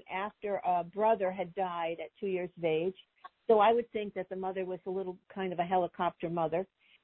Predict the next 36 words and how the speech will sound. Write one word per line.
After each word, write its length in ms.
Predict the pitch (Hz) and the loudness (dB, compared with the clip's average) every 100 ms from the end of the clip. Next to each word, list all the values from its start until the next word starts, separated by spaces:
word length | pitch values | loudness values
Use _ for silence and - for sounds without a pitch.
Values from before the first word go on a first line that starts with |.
| _ | _
And 260 | 196 190 185 - | 0 2 0 -2
Carl 300 | 240 226 220 | 6 8 8
was 200 | 202 190 - | 6 2 0
a 120 | 180 - | -10 0
sickly 340 | 240 233 185 170 | 2 2 -2 -6
child, 300 | - 160 170 - | -2 0 0 0
probably 300 | 202 202 185 | 0 2 0
very 300 | 175 185 190 | 0 0 0
nerdy. 520 | 175 170 165 160 196 - - - _ - | -4 -6 -8 -10 -14 -12 -10 -12 _ -2
And, 300 | 202 202 202 - | 2 4 2 0
um, 360 | 202 190 185 - _ _ _ _ _ - | 2 2 -2 -10 _ _ _ _ _ 2
so 180 | 226 208 | 2 4
if 120 | 226 | 0
you 160 | 254 240 | -2 -4
read 240 | 277 254 | -4 -4
Memories, 380 | 220 233 233 226 | -4 -2 -4 -4
Dreams, 260 | 220 220 214 | -6 -8 -6
and 140 | 202 185 | -8 -6
Reflections, 800 | 185 - 233 277 - 180 175 190 - | -6 0 0 0 -6 -8 -8 -10 -6
you 120 | 185 | -4
can 240 | - 185 - _ - - | -2 -2 -4 _ -18 4
read 200 | 208 226 | 8 10
about 280 | 196 185 190 | 10 8 6
his 140 | 190 - | 2 0
whole 240 | 202 202 | 2 4
life. 320 | 190 180 185 180 | 4 4 0 -6
And 160 | 180 180 _ - _ _ - | -8 -10 _ -20 _ _ -6
his 220 | 196 196 - _ | 0 0 0 _
father 300 | 226 202 208 208 | 0 2 2 0
was 180 | 202 185 | -2 -2
a 40 | 180 | -4
minister, 520 | 180 180 196 - 254 370 _ _ _ _ 202 | -4 -6 -8 -4 -4 -4 _ _ _ _ -4
and 240 | 196 196 | -4 -2
he 260 | 220 208 202 | -2 -4 -4
was 120 | 208 196 | -6 -6
not 180 | 214 180 | -6 -8